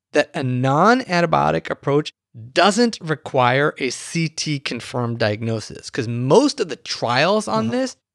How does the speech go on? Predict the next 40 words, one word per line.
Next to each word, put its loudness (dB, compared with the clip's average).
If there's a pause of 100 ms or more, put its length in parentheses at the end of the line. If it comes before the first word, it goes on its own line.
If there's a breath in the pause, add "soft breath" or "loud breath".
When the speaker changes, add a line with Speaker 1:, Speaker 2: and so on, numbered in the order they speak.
(100)
Speaker 1:
they 0
do 0
a 4
C -2
T -8
first. -2 (220)
They -4
say, -6
"Yep, 4 (200)
it's -6
uncomplicated." 0 (200)
Then 4
we'll 4
randomize 0
you -2
to -4
Speaker 2:
Yeah. -8
Speaker 1:
one -2
thing -2
or 0
the 0
other. 2
Here, -2
so -16
that -2
people 2
have 2
always 2
been -6
like, -8
"Okay, -6
wait, -2
so -4
then -4
I -4
should -2
do 0
a 0
C -8
T -6